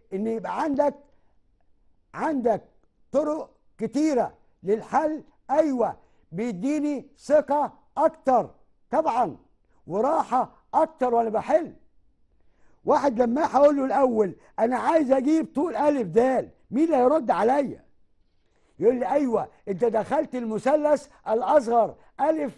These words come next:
د ه القائم فين؟" قائم في أ. معلوم عندك إيه؟ الوتر. ومعلوم عندك إيه تاني؟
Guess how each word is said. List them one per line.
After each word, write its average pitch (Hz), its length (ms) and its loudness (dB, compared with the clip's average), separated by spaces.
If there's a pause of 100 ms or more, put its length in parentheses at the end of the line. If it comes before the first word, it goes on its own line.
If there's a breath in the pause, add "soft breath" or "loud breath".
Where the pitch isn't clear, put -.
(120)
د 156 140 -6
ه 262 560 2 (260 loud breath)
القائم 262 520 0
فين؟" 262 440 -2 (720)
قائم 302 240 -2
في 196 120 -8
أ. 202 280 -2 (760)
معلوم 285 340 0
عندك 254 400 -2
إيه؟ 247 360 0 (360)
الوتر. 196 460 -2 (420)
ومعلوم 269 420 -2
عندك 269 400 -2
إيه 262 100 -4
تاني؟ 247 520 0